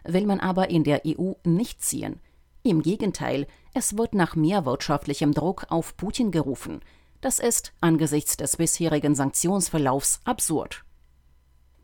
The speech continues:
Allerdings ist zweitausendzweiundzwanzig insbesondere mit Blick auf die Nord Stream Pipelines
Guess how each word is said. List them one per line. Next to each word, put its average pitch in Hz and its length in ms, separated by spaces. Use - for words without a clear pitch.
Allerdings 233 580
ist - 220
zweitausendzweiundzwanzig 160 1400
insbesondere 190 800
mit 139 220
Blick 170 340
auf 156 200
die 151 100
Nord 139 220
Stream 208 300
Pipelines 156 600